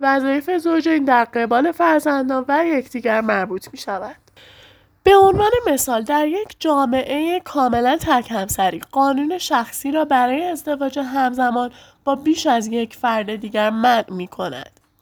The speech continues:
این در حالی است که در جوامع دیگر، تعداد زنانی را که یک مرد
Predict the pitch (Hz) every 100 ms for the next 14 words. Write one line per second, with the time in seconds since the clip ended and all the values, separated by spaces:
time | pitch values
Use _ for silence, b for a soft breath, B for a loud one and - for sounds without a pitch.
0 | B B B B B B _ 359 466 440
1 | 311 285 302 302 185 160 - 262 254 254
2 | 285 277 269 262 302 339 262 220 202 196
3 | 285 285 320 381 339 294 269 285 330 339
4 | 320 330 320 - 302 262 294 359 320 254
5 | 226 202 208